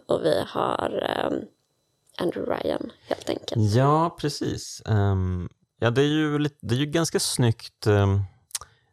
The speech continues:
Speaker 2: ehm, hela liksom f-, handel-, händelseförloppet
Speaker 1: Mm.
Speaker 2: i spelet, tycker jag. Ehm, det har de gjort väldigt snyggt, för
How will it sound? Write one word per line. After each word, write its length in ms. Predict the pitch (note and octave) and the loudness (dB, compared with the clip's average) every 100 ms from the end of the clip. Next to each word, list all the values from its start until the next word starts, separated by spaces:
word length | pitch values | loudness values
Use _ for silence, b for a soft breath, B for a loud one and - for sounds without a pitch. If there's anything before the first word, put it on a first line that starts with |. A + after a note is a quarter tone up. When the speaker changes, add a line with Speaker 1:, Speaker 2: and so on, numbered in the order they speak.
| _ G2+ | _ 0
Speaker 2:
ehm, 960 | G2+ F#2+ F2+ F2+ F2+ E2+ B1 G#1 G1+ - _ _ _ _ | 2 4 2 0 -2 -4 -6 -8 -12 -16 _ _ _ _
hela 440 | G#2 - A2+ F#2+ F#2+ | -6 0 2 4 2
liksom 480 | F#2 - - G2 F#2 | 0 -2 -2 0 0
f-, 380 | - - E2+ | -4 -8 -4
handel-, 400 | G2 B2+ A#2 G2 | 0 2 4 2
händelseförloppet 600 | G#2 C#3 G#2 G#2+ E3+ - C#4+ | 2 2 2 2 0 4 4
Speaker 1:
Mm. 200 | C4 - | 4 2
Speaker 2:
i 220 | G#2+ F#2 | 2 2
spelet, 360 | - G2+ G2 F#2 | 0 -2 -2 -4
tycker 180 | G#2+ F#2+ | -2 -2
jag. 140 | F2+ B B B B B - | -2 B B B B B 0
Ehm, 540 | G2 F#2 F#2 F#2 F2+ | 4 4 4 2 2
det 80 | A#2+ | 4
har 60 | |
de 120 | C3 G#2 | 4 2
gjort 120 | G2 | 2
väldigt 280 | F#2+ F2 - - | 0 0 -6 -6
snyggt, 420 | A#2+ F#2+ - - | -2 -4 -6 -20
för 580 | - G2 F#2 F#2 F2 | -2 2 4 2 0